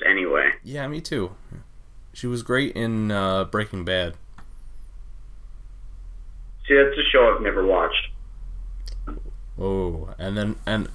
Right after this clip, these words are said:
Speaker 2: half of our listeners stopped listening. Both of them.
Speaker 1: I will say this right now.
Speaker 2: <laughs>
Speaker 1: I have never seen a single episode of Breaking Bad,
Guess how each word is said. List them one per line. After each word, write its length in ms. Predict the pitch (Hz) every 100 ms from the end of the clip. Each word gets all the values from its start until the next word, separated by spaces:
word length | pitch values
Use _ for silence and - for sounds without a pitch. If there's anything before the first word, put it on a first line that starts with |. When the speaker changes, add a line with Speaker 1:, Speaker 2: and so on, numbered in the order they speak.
| - - -
Speaker 2:
half 280 | - 120 -
of 100 | 120
our 160 | 113 113
listeners 520 | 107 104 101 92 90
stopped 440 | - - 98 -
listening. 500 | 95 95 - 90 85 - - - - - - - - - - - - - - - - -
Both 240 | 101 95
of 100 | 92
them. 140 | 85 82 - - - - - - - - - - -
Speaker 1:
I 120 | 151 170
will 220 | 180 -
say 160 | 175 160
this 160 | 156 139
right 180 | 131 120
now. 320 | 117 135 139
Speaker 2:
<laughs> 1200 | - - - - - - - - - - - - -
Speaker 1:
I 160 | 143
have 200 | 156 165 135
never 260 | 135 147 151
seen 160 | 160 139
a 60 | 110
single 240 | 135 143 156
episode 460 | 151 - 156 143
of 180 | 139 113
Breaking 340 | 127 120 131 120
Bad, 460 | 120 139 180 -